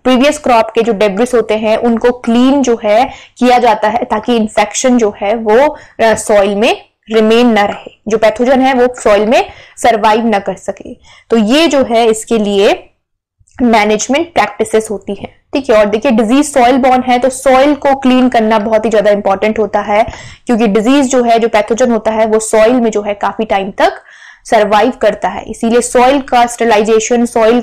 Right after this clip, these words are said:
को sun में जो है expose करना, that is very much important। तो ये है Moko disease।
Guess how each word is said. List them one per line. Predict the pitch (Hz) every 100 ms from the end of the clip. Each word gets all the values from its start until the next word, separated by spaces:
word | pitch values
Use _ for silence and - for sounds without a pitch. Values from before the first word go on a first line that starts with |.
| -
को | 240 240 240
sun | - 226
में | 220 226
जो | 226
है | 220 214
expose | 214 - 226 233
करना, | - 208 208
that | 254 208 208
is | 247
very | 214 208
much | 233 220
important। | 220 196 - - - - - _ _ - - - _
तो | 240
ये | 285
है | 294
Moko | 294 233 214 240
disease। | 208 208 104